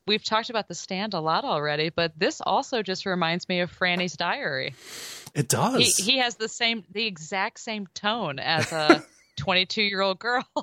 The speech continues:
Speaker 1: <laughs>
Speaker 2: The, the, the, the, like, the, the, the same asides and the same, you know, bad jokes. Like, I don't know. I'm, you know, I've, I've very rarely kept a diary in my life, but I've never, I've never written to myself,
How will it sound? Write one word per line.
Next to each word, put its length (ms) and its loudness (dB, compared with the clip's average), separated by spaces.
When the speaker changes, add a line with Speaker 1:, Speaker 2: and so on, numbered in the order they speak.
Speaker 1:
<laughs> 380 -4
Speaker 2:
The, 120 6
the, 200 2
the, 180 6
the, 120 2
like, 160 2
the, 120 4
the, 160 0
the 140 0
same 320 2
asides 560 0
and 100 0
the 60 0
same, 680 -2
you 60 -2
know, 180 0
bad 380 -2
jokes. 560 0
Like, 300 -2
I 80 4
don't 140 4
know. 120 0
I'm, 320 0
you 100 -2
know, 100 -4
I've, 260 -4
I've 280 -4
very 340 0
rarely 380 0
kept 240 -4
a 20 -6
diary 320 2
in 60 -2
my 80 -4
life, 280 -2
but 120 -2
I've 100 -2
never, 480 0
I've 80 0
never 240 4
written 340 2
to 100 -2
myself, 640 0